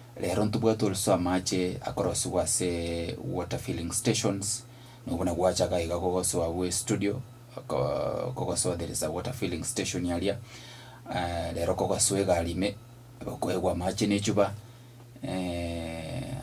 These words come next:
are branded. Timaiti also korwa ase obotuki bwene buna Aqua Clara Solutions,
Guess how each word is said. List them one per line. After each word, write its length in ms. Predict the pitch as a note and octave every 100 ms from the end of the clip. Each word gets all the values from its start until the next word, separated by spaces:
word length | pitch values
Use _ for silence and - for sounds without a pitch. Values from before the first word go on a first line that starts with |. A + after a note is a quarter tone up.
| -
are 220 | D#2+ F2
branded. 560 | E2+ F2+ F#2+ G2 - - - - - - - - -
Timaiti 640 | B2 G2+ F#2 - G2+ G#2 G#2 -
also 400 | G2 F#2 - G#2
korwa 320 | G2+ F2+ F#2
ase 200 | - -
obotuki 320 | - - -
bwene 240 | - F#2 G2
buna 240 | F#2+ F2+
Aqua 240 | - G2 -
Clara 440 | F#2 F#2 F2+ F2
Solutions, 760 | - F2+ G2 - F#2 F2 -